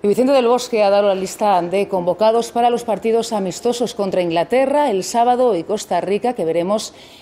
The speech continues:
en televisión española. Jesús Navas del Sevilla y Nacho Monreal del Málaga son las principales novedades y se confirma la vuelta de Iniesta a la convocatoria.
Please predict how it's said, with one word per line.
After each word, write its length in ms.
en 100
televisión 380
española. 460
Jesús 280
Navas 360
del 100
Sevilla 400
y 80
Nacho 560
Monreal 520
del 120
Málaga 460
son 200
las 100
principales 500
novedades 680
y 120
se 140
confirma 480
la 100
vuelta 300
de 60
Iniesta 640
a 60
la 80
convocatoria. 640